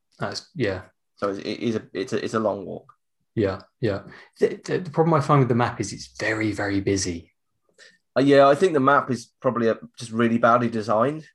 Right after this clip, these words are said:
Speaker 1: Yeah, it, it feels really hard to, like, work out. There's so many things, like, so many, like, signposts and, and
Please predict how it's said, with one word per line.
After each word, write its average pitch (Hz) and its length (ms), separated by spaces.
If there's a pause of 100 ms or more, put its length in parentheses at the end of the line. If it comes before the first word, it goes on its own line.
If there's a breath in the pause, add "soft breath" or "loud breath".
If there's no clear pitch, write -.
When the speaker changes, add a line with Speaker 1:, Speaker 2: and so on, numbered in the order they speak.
(420)
Speaker 1:
Yeah, 113 300
it, 113 300
it - 140
feels 127 280
really 113 340
hard 107 460
to, 107 100
like, 98 320
work 104 360
out. 104 180
There's 110 180
so 120 280
many 117 200
things, 107 580
like, 113 140
so - 140
many, 113 180
like, 101 300 (680)
signposts 107 920
and, 95 380 (100)
and 101 340